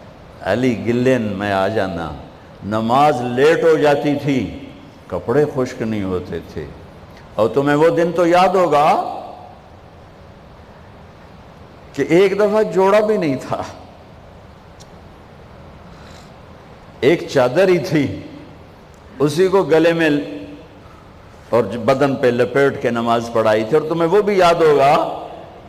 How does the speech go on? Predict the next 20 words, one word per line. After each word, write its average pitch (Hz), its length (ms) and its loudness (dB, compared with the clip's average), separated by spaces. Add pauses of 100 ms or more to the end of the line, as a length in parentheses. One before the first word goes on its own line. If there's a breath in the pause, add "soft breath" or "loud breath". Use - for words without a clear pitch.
कि 123 180 -4
एक 175 220 2
दफ़ा 185 200 2
चादर 151 480 0
भी 208 140 0
नहीं 156 200 0
थी 147 540 -2 (360)
तो 147 60 0
एक 165 160 0
अंसारी 139 560 2
औरत 160 300 2
से 175 200 -2
कपड़े 165 360 0
उधार 160 500 0
मांग 135 320 -2
के 117 140 -6
जाके 113 360 -2
नमाज 101 420 -4
पढ़ाई 92 380 -4
थी। - 220 -14